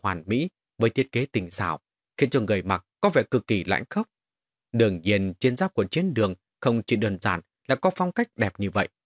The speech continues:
Cái này không những có được tính năng phòng sự xuất sắc, mà có thể là hình thành một đạo năng lượng hộ thuẫn, mỏng, nhẹ ở bên mặt ngoài chiến giáp, hình thành hiệu quả phòng ngự. Một ít chỗ yếu hại mấu chốt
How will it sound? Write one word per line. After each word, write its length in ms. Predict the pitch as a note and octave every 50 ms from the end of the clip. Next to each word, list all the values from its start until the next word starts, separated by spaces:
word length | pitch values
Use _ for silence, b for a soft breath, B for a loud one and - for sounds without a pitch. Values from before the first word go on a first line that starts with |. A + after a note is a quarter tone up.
| _ _ _ _ _ _ _ _ -
Cái 100 | A3+ A3
này 260 | G3+ E3+ D3+ D3 D3 -
không 140 | E3 D#3 C3
những 140 | - A#2+ A#2+
có 140 | - F#3 G3
được 280 | D3+ A2 F#2 - _
tính 240 | - C3 D#3 F#3 F3
năng 240 | C#3+ A2+ G#2 G2 F#2 - -
phòng 220 | G#2+ F#2+ D#2+ D#2
sự 220 | - - G#2 - -
xuất 180 | - D3+ - -
sắc, 200 | - G#3 G#3+ - _ _ _ _ _ _ _ -
mà 220 | D3 D3+ C#3+ C#3+
có 160 | - - A3+
thể 220 | G#3+ - G#2+ F2+ D#2+ D#2+
là 100 | G2+ G2
hình 180 | F#2+ A2+ G2+ -
thành 260 | - G#2 G2+ G2 F#2+ - _
một 100 | A2 A2+
đạo 160 | G2+ - -
năng 260 | G#2+ G#2 G#2+ G2+ F#2+ G#2
lượng 140 | G#2 - -
hộ 160 | G2+ A2+ - - -
thuẫn, 220 | - B2 F3+ A#3+ - _ _ _ _ _ _ -
mỏng, 320 | A2+ A2 G#2 F#2+ E2+ D#2 - _ _ _ _ _ _ _ _ -
nhẹ 240 | A#2+ A#2+ A2 F2 - _ _ _ -
ở 100 | B2 A#2
bên 200 | G2+ A2 G2 G2
mặt 120 | G2 - -
ngoài 200 | G2+ G2 E2 -
chiến 260 | - - A#2+ B2 C#3
giáp, 220 | - G3 G#3 A#3+ - _ _ _ _ _ _ _ _ _ -
hình 120 | E3 D3+
thành 140 | E3 D3 C3+
hiệu 140 | C3 A2+ -
quả 200 | - A2+ F2+ F2+ -
phòng 200 | G#2+ F#2+ D#2+ D2+
ngự. 180 | F#2+ F#2+ - - _ _ _ _ _ _ _ _ _ _ _ _ -
Một 140 | A#2+ A2+
ít 140 | A#2+ C3+ B2+ -
chỗ 100 | C#3+ C3
yếu 180 | A#2 A#2+ C#3
hại 260 | C3+ A2+ A2+ - -
mấu 240 | G2 G#2 A#2 B2+ D3+ -
chốt 180 | - G3+ A#3